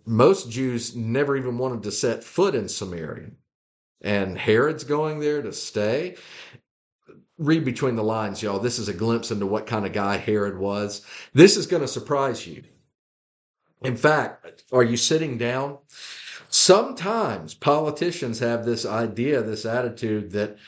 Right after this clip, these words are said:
that laws and practices, that's for thee and not for me. I, I know that's a surprise to y'all. I, I know the idea of a ruler, somebody in charge that doesn't play by the rules, uh, you know,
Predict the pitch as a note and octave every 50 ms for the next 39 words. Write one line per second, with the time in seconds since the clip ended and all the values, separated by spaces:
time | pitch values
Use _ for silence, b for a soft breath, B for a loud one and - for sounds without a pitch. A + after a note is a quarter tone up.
0 | B B B _ _ - A#2 A#2+ A2+ A#2 A#2 A#2 B2 B2+ C3+ C#3+ D3 D3+ D3+ D3+
1 | D3+ D3+ D3 C#3+ - A#2+ G#2+ G#2+ - C3 C3 C3+ C#3 C#3 - C#3 A#2+ - - C3+
2 | C3 B2+ - - - - G#2 B2+ C3 C#3 - - - - - - C#3 B2 A2+ A#2+
3 | C#3+ D3 D3 B2+ A2 G2+ G2 F#2+ F#2 F#2 - - _ - G#2 G#2 G#2 G#2+ G#2+ G#2+
4 | A2 - - - G2+ G2 G2 G#2 G#2+ G2+ F2 - - - - _ _ _ _ -
5 | C3 C3 - - C3+ C3+ C#3 C#3+ D3+ E3 F3+ F3+ F3+ F3 F3+ D#3+ D3+ D#3 - C3+
6 | - - D3 D3 D3+ D#3 F#3 G3 - - G#2+ F#2+ F#2 F2 F2 F2 F#2 G#2 - -
7 | A2+ A2+ A#2 B2 C3 C#3 C3+ B2+ C3 C3 C3 C3 A2+ B2+ C3 C3 C3 C3 C3 -
8 | A2+ A2 G#2 G#2 F#2+ G2 A2+ B2 C#3 C#3 C3+ C3 B2 - - B2+ B2+ B2+ B2+ B2+
9 | B2 B2 A#2 A2+ A2+ - B2 A#2+ A#2+ A#2+ A#2+ A#2 - - G#2+ F2 G2 A2 G#2+ G#2+
10 | G#2+ - - A#2 A2 A2 A2+ A2+ A2+ A#2 A#2 A2 G#2+ F#2 G2 A2 A#2 A#2+ A#2+ A#2
11 | A2+ A#2 A2+ - - G#2 F#2+ G2+ A2 G#2 G2+ G2 -